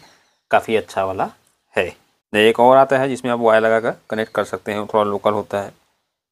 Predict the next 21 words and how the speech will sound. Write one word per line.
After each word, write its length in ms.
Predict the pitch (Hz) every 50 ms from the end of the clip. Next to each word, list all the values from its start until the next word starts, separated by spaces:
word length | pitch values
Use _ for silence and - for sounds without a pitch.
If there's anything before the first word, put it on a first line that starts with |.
| _ _ -
उसका 240 | 104 - _ -
ही 100 | 110 107 104
प्राइस 300 | - - 101 98 101 98
दस 220 | 95 101 101 -
रुपये 220 | 107 101 - 104 104
है, 140 | 107 127 - _ _ _ _
इसका 300 | - 104 107 _ - 110 113 123 - - - _ _ _ _ _ _ _
पन्द्रह 220 | 107 104 104 110 107
से 120 | - 107
बीस 160 | 98 101 92
रुपये 160 | - - 101
होता 260 | 98 92 95 _ - 80
है, 100 | - _ _ _ _ _ _
ठीक 140 | 170 156 143
है। 140 | 110 98 _ _ _ _ _ _ _ _ _ _
ये 120 | 127 139 147
हो 140 | 151 151 151
गया 220 | 151 165 170 170
आपका 380 | 160 147 135 127 123 120 - 131
जो 260 | 123 120 117 117 123 113
ग्रीन 320 | 110 120 120 123 139 143